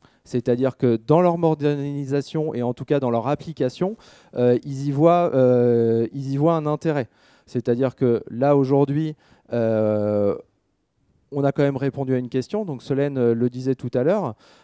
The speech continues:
euh, on leur a montré des périmètres fonctionnels,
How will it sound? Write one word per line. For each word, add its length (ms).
euh, 240
on 100
leur 160
a 80
montré 460
des 160
périmètres 600
fonctionnels, 680